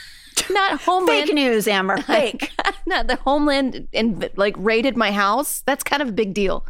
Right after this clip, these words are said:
Speaker 2: Uh, and in fact, Homeland Security confirmed that they were there as a part of an ongoing situation. What that situation was, was entirely unclear at the time, but I have to admit, I was one of those watching with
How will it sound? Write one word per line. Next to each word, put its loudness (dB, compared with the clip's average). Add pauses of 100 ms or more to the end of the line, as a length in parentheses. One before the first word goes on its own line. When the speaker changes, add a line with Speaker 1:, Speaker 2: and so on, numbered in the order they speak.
Speaker 2:
Uh, 2
and 0
in 0
fact, -2 (100)
Homeland 0
Security 0 (420)
confirmed 2
that 0
they 4
were 4
there 0
as -4
a -12
part -2
of 0
an 0
ongoing 2
situation. -2 (840)
What 2
that 2
situation 2
was, 2
was -2
entirely 0
unclear 0
at -2
the -2
time, 0 (280)
but 0
I 4
have 0
to -4
admit, 0
I 2
was -2
one 0
of -2
those 0
watching 0
with -2